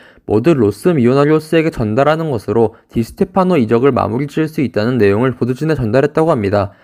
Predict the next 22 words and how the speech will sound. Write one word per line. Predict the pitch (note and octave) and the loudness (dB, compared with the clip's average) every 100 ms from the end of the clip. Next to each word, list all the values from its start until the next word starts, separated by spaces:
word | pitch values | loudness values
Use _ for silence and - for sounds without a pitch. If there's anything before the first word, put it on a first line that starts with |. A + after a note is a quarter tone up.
| _ _ - | _ _ -6
하지만 | F#3 G3 G3 F#3+ | -4 0 0 0
카르토 | G#3+ G3+ G#3 G#3+ | 0 0 0 0
회장은 | G3 A#2 A#2+ A#2 | 0 2 0 0
여전히 | G#2 A#2 D3 | 0 0 0
일만 | E3+ F#3 F#3+ | 0 0 2
달러 | F#3 F#3 F#3 | 2 2 2
이상을 | C3+ B2 B2 C3+ | 0 -2 -2 -2
줄 | A#2+ | -2
수 | A2 - | -4 -2
없다고 | A2+ - A#2+ C3+ | -2 0 0 0
규정하며 | - A#2+ B2+ G2+ A#2 - - | 0 0 2 2 0 -2 -8
이를 | A#2 C3 | -2 0
무시했다고 | A2+ A2 D#3 D#3 E3+ E3 A2+ | 0 0 0 0 0 2 0
하죠. | - G#2+ - _ _ _ _ _ _ _ | -2 -6 -8 _ _ _ _ _ _ _
결국 | - A2 A#2 D3 | 0 2 2 0
바르셀로나는 | - A#2 C3+ E3 E3 D3+ G2+ A#2 A2 F#2+ | 0 0 0 0 2 0 0 -4 -6 -4
리버플레이트와 | A2 C#3 - F3 E3+ E3+ F#3 F3 | 0 0 0 0 0 0 0 0
협상을 | F3+ F3 E3+ | 0 0 0
잘 | F3+ C#3+ | 0 0
마무리 | G2+ B2+ C3+ | 0 0 -4
짓긴 | - D#3+ | -6 -2
하였으나 | D#3+ E3 - G#2+ G2+ F#2+ | 0 0 -2 -4 -4 -4